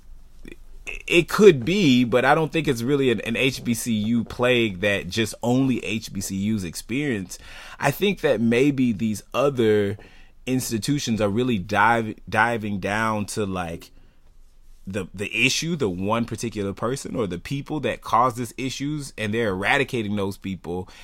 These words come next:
and they are being open or at least making sure that it don't come out in that same way. You know what I'm saying? And maybe it's, like, a media thing. One, another thing that made me think about,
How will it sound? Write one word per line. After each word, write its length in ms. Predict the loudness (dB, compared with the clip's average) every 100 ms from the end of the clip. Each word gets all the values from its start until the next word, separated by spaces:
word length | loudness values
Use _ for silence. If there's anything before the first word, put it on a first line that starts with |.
| -12 -4
and 360 | 0 0 -2 -6 -16
they 400 | -10 0 2 4
are 360 | 4 2 0 -4 -16 -20 -20 -20 -20 -16 -6
being 420 | 0 2 2 0 -4 -10 2
open 580 | 4 4 2 0 0 -2
or 180 | 0 2
at 100 | 2
least 500 | 0 0 0 -4 -10 -16 -16 -2
making 400 | 4 4 4 0
sure 240 | 0 2
that 180 | 4 4
it 80 | 4
don't 220 | 2 2
come 240 | 0 4
out 180 | 2 2
in 120 | 0
that 120 | 0
same 340 | 2 2 2 2
way. 220 | 2 2
You 240 | 0 0
know 140 | 2 4
what 80 | 2
I'm 100 | 0
saying? 360 | 0 0 -2 -6 -16 -6
And 140 | 0
maybe 260 | 4 4 4
it's, 100 | 0
like, 140 | 0
a 60 | -2
media 240 | -2 -2
thing. 240 | -2 -2 -2
One, 140 | 0
another 220 | 2 0
thing 180 | 0 0
that 100 | 0
made 160 | 0 -2
me 80 | -4
think 260 | -4 -4
about, 460 | -2 0 0 -2